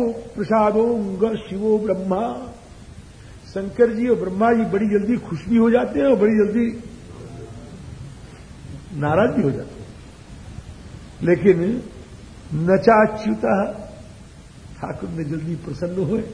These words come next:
और न ठाकुर जल्दी नाराज हुए। ये सामान्य, ये सामान्य नियम है। मेरी बात को समझना, इस कथा को समझना। ये सामान्य नियम है। अब विशेष नियम सामान्य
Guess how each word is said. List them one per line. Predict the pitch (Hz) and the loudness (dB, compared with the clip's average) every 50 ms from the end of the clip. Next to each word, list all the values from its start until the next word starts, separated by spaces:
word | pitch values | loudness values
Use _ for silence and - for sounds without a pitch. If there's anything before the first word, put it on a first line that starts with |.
| - - - - - - - - - - - - - - - - - | -14 -14 -16 -16 -18 -18 -18 -18 -18 -18 -16 -16 -16 -14 -14 -12 -4
और | 147 151 160 160 156 | 0 0 0 2 0
न | 156 | 0
ठाकुर | 120 110 139 139 135 147 147 | 0 0 0 0 2 0 0
जल्दी | 135 139 135 131 127 139 180 214 - - - - - - - - - - - - - - - - - | 0 0 2 2 2 0 0 -2 -4 -10 -12 -12 -12 -12 -12 -10 -12 -10 -10 -12 -12 -12 -12 -8 -4
नाराज | 135 135 135 131 131 127 123 | -2 0 0 0 0 -2 -4
हुए। | 104 107 - 208 | -6 -6 -4 -4
ये | 196 | -4
सामान्य, | - - 185 190 196 214 214 202 180 160 147 - - - - - - - - - - - | 2 4 4 6 6 4 4 2 0 -2 -6 -8 -12 -16 -18 -18 -18 -18 -18 -16 -10 -8
ये | 147 | -6
सामान्य | 143 - 175 190 190 208 214 208 202 180 | -4 0 2 4 4 6 6 4 4 2
नियम | 180 180 170 147 | 0 -2 -2 -2
है। | 123 107 104 - - - - - - - - - - - - - - - - - - - - - - - - - - - | -2 -4 -6 -10 -12 -14 -16 -16 -16 -16 -18 -20 -20 -20 -20 -20 -20 -20 -18 -18 -16 -16 -16 -18 -18 -18 -20 -16 -8 -4
मेरी | 131 139 143 | -2 -2 2
बात | 147 156 151 147 151 | 4 4 4 2 2
को | 156 | -2
समझना, | 139 - 170 185 202 208 202 | -4 -2 0 2 4 4 4
इस | 185 | 2
कथा | - - - - 160 | 2 0 -2 -4 -4
को | 135 | -4
समझना। | 120 101 113 120 127 - - 113 - - - - - - - - - - - - - | -6 -6 -8 -8 -8 -10 -10 -12 -12 -12 -14 -16 -16 -16 -16 -16 -16 -16 -12 -2 2
ये | 208 196 | 4 4
सामान्य | 143 139 220 214 240 254 285 311 320 330 320 320 311 | 6 6 8 8 8 8 8 8 6 6 2 0 2
नियम | 311 302 277 214 180 | 2 2 2 2 0
है। | 156 - - - - - - - - - - - - - - - - - 151 | -2 -4 -8 -10 -14 -18 -18 -18 -20 -20 -20 -20 -20 -20 -20 -20 -14 -10 -8
अब | 160 151 160 | -8 -6 -6
विशेष | 196 - - 240 269 254 185 170 | -6 -4 -2 0 0 0 -2 -2
नियम | 196 214 247 269 262 | -4 -2 -2 -2 -2
सामान्य | - - - 190 190 196 214 220 202 196 | -2 -4 -4 -4 -2 0 0 0 -2 -2